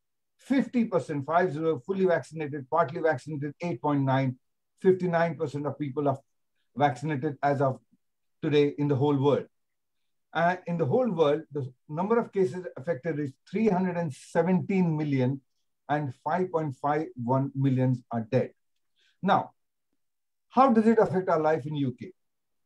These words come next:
First of all, free vaccination and boosters are offered to thousands of locations in, including supermarkets, gyms, and open playground in U K, which is excellent. Nightingale hospitals with full facilities are open for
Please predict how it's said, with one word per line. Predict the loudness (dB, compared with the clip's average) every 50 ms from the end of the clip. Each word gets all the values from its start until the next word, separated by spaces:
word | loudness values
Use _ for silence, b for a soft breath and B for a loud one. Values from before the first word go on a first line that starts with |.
| _ _ _ _ _ _ _ _
First | _ 2 2 2 2 0
of | -4 0 2
all, | 4 4 4 2 0 -4 -10 -8 -4
free | -4 -2 2
vaccination | 2 0 0 0 -4 -8 -6 -6 -6 -4 -4
and | -2 -2 0
boosters | 0 -2 0 0 0 2 2
are | 2 2 2
offered | 0 0 -2 -4 -6 -6 -8 -8
to | -10 -10 -10 -12 _ -6
thousands | -4 -4 0 2 2 2 2 2
of | 0 0 -2
locations | -2 -2 -2 -2 -2 -2 -4 -6 -6 -6 -8 _ -4
in, | -2 0 0 0 -2 -4 -8 _ _ -8
including | -6 -6 -6 -6 -6 -4 -4 -4
supermarkets, | -4 -6 -6 -4 -2 2 2 2 2 2 0 -2 -2 -4 -4
gyms, | -2 -2 0 0 0 -2 -2 -2
and | 0 0 0 0
open | 0 0 0 0 -2 -2 -2
playground | -2 -2 -2 -2 0 0 0 0 -2 -4 _ _ _ -4
in | -2 0
U | 0 0 0 0
K, | -2 -2
which | -2 -2 -2 -4 -6
is | -8 -8 -8 -8
excellent. | -8 -8 -8 -8 -8 -8 -6 -6 -8 -10 -10 -14 _ _ _ _ _ _ _ _ _ _ _ _ _ _ _ _ _
Nightingale | -2 2 2 4 4 4 2 4 6 6 8 10 10 10 8 6 2 -6 _ _
hospitals | 2 2 2 2 -2 -4 -4 -4 -4 -4
with | -6 -8 -8
full | -2 _ 2 2 2
facilities | 0 -2 -6 -8 -2 0 2 2 2 0 -2 -2 -2 -2 -2 -4 -8 -12 _ -2
are | -2 -2 -2 -2 -4
open | -4 -4 -4 -2 -4 -4 -4 -6 -8 -8 _
for | -4 -4 -4